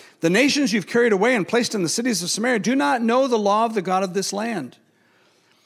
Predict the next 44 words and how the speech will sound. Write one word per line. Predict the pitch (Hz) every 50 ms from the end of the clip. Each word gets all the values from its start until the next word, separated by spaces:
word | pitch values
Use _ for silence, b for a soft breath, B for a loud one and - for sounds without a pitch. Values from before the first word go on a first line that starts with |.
| b b
Therefore | 185 233 254 - 254 233 196
he | 175 208 262 285 277 240
has | 185 175 160
sent | - - 247 233 208 175
lions | 160 175 214 254 302 311 285 247 185 175
among | 180 170 160 160 160
them, | 156 156
and | 160 156
behold, | 147 156 165 220 262 262 233 190 - - B B B B B B B _
they | 160 180
are | 185 175 175
killing | - - 277 277 277 277 233 175 151 147 - - 90 123
them | 131 127 117 110 110 110
because | 113 143 143 190 180 165
they | 180 170 165
do | 151 220 233
not | 240 233 226 208
know | 196 214 226
the | 220 214
law | 196 175 160 165 175
of | 180 180
the | 175
God | 151 156 160
of | 165 156
the | 165
land. | 165 190 220 233 220 180 135 113 - - _ _ _ _ B B B B B B B B B B B B B B B B B B B
So | - 202 190
the | 170 180
king | - 269 285 294
of | 277 254
Assyria | 214 - - 262 254 262 254 208
commanded, | - - - 190 202 220 254 269 269 254 196 160 135 110 B B B B B
"Send | - - - - 269 311 330 330 311 277
there | 262 262 254
one | 233 214 226 254 277
of | 269 254
the | 254 240
priests | 247 - - 285 311 330 262 - - - -
whom | - 214 214
you | 202 202
carried | 185 - - 233 240 240 233
away | 220 202 180 202 240 269 302
from | - - 226 196 165 151
there, | 143 135 139 143 147 170 208 214 b